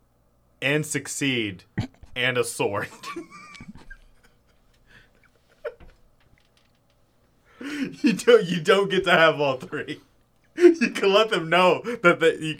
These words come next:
you can have them know you wanna kill them and have a sword, and then good luck.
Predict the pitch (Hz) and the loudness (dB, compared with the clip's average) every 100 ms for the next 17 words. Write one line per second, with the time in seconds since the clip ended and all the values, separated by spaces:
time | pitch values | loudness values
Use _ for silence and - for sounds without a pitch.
0 | 160 151 175 180 180 160 143 147 143 131 | -8 -2 2 4 4 0 4 6 4 0
1 | 131 135 127 123 131 156 131 117 131 127 | 0 0 -2 -4 0 0 0 0 0 -2
2 | - 139 160 170 - - - 143 143 135 | -4 0 0 -2 -14 -20 -6 -4 -2 0
3 | 147 123 120 107 | 0 2 0 -2